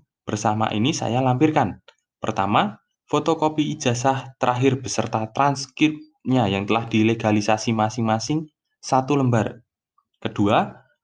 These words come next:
pas foto ukuran tiga kali empat sentimeter sebanyak empat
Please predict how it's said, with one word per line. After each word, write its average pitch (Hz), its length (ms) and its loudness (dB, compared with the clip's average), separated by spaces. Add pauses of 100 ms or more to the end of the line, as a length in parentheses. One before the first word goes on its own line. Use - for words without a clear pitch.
pas 131 160 -2
foto 160 320 2
ukuran 131 400 -2
tiga 156 400 -2
kali 135 240 0
empat 123 400 -4
sentimeter 117 560 0
sebanyak 101 400 -4 (160)
empat 135 480 -4